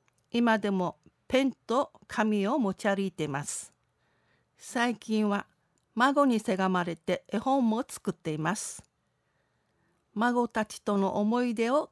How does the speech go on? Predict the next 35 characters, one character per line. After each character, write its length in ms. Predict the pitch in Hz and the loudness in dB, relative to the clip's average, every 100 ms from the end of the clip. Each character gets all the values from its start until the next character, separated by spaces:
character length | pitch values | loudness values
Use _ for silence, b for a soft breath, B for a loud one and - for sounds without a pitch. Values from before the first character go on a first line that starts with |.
| - | -4
書 120 | 214 | -4
い 80 | 202 | -2
て 140 | 185 | -2
い 80 | 175 | -2
ま 160 | 165 202 | -2 -4
す 180 | - | -8
が、 220 | 147 156 - _ _ _ _ _ _ _ | -6 -6 -6 _ _ _ _ _ _ _
最 400 | - 220 214 220 | -4 2 2 4
後 120 | 214 | 2
の 200 | 196 - | 0 -2
オ 80 | 254 | -6
チ 200 | - - | -2 2
も 260 | 240 285 - _ - | 6 4 2 _ -8
大 280 | 147 170 | -4 -4
事 160 | 160 160 | -4 -4
で、 200 | 160 - _ b b b b b - | -4 -6 _ b b b b b -6
オ 120 | 254 | -4
チ 220 | - 302 | 0 2
を 120 | 240 | 2
つ 140 | 214 - | 0 -2
け 160 | 214 | 0
な 180 | 208 196 | 2 2
い 100 | 196 | 0
と 340 | - - - - _ _ _ _ _ | -4 -4 -4 -6 _ _ _ _ _
孫 320 | 190 208 196 185 | 0 0 2 -2
か 140 | 170 | -2
ら 140 | 156 | -2
ダ 180 | 147 147 | -2 -2
メ 160 | 196 247 | 0 0
出 120 | 285 | -2
し 160 | - 233 | -2 0
が 160 | 214 | 0
来 160 | - 180 | 0 -2
ま 160 | 165 | -2
す。 260 | 185 - | -4 -8